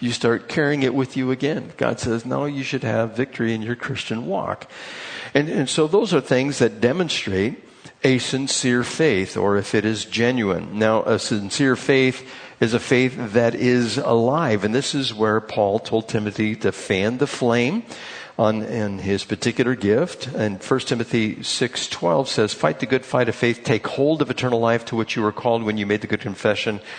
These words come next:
in the presence of many witnesses." And so you are active, you are alive, you are reaching forward, you are paying attention to what the Christian church and the pastors and the articles and the news which is out there concerning your faith.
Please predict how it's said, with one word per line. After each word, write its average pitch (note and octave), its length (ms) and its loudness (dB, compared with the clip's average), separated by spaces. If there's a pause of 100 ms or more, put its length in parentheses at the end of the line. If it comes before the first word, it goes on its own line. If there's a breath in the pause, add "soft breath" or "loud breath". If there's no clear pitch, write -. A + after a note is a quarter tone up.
(220 loud breath)
in A2+ 100 2
the A#2+ 80 2
presence A#2 500 0
of A#2+ 140 2
many A2+ 240 2
witnesses." A#2 560 0
And A2 140 -2
so B2 140 2
you E3 260 0
are C3 140 4 (520 loud breath)
active, - 760 2
you D#3 180 4
are C#3+ 80 8
alive, C#3+ 680 6
you D3 240 2
are C#3+ 180 4
reaching F3 640 0
forward, F#3 720 4
you F3 200 4
are D#3 120 6
paying F#3 340 0
attention G3+ 640 0
to D#3+ 120 0
what D3 280 2
the B2+ 160 4 (340 loud breath)
Christian F3 400 2
church G#3+ 480 4
and B2+ 180 2
the A#2 100 6
pastors D#3+ 680 2
and A#2 140 2
the A2 280 4
articles D#3 720 4
and A#2+ 140 2
the A#2 80 2
news F#3 440 2
which C#3+ 220 2
is B2 140 0
out G3 260 4
there C3+ 160 4
concerning C#3 640 -2
your C3+ 120 2
faith. C#3 540 -2